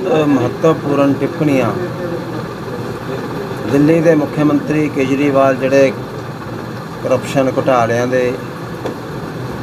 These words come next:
ਜੁਰਮ ਦੇ ਵਿੱਚ ਜੇਲ੍ਹ ਦੇ ਵਿੱਚ ਆ, ਤਿਹਾੜ ਜੇਲ੍ਹ 'ਚ, ਉਹਨਾਂ 'ਤੇ ਕੀਤੀਆਂ।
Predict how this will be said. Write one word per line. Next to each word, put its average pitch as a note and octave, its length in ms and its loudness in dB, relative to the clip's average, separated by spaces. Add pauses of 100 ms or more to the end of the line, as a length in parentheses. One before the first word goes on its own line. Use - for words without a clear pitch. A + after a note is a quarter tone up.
ਜੁਰਮ C3 280 4
ਦੇ C3 120 4
ਵਿੱਚ B2+ 480 2 (540)
ਜੇਲ੍ਹ D#3 300 4
ਦੇ D3 80 0
ਵਿੱਚ A#2+ 260 -4
ਆ, A2+ 100 2
ਤਿਹਾੜ A2 340 0
ਜੇਲ੍ਹ A2 240 -2
'ਚ, - 1200 -10
ਉਹਨਾਂ F3 160 4
'ਤੇ F3 140 2
ਕੀਤੀਆਂ। B2 360 0